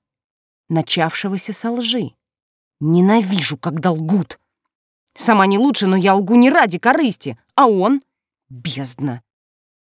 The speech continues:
Я в очередной раз нашла взглядом соседа, которого в этот момент атаковала моя говорливая бабуля,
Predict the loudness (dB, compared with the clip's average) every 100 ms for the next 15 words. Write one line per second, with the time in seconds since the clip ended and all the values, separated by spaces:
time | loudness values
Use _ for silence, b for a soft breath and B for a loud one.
0 | _ _ 0 0 0 -2 -2 0 2 0
1 | -2 0 0 0 -2 -2 -2 -4 -4 -2
2 | -2 -2 0 0 2 0 -2 -2 0 2
3 | 2 0 _ -4 -4 -4 0 2 2 0
4 | 0 -2 -2 -4 -2 -2 0 0 0 0
5 | -4 -6